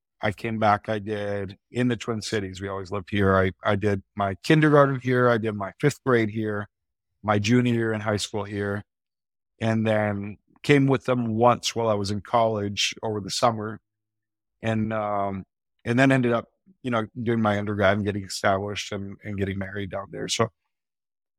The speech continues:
moved, um, on my own for, for graduate studies. So I've,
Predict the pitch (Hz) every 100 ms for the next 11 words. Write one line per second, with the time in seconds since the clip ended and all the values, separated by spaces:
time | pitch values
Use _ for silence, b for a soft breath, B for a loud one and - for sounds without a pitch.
0 | _ 104 123 123 107 _ _ - 120 98
1 | _ - 113 113 117 127 123 120 - 110
2 | 104 98 95 _ _ - 107 104 120 -
3 | _ - 131 127 127 120 - - - -
4 | 117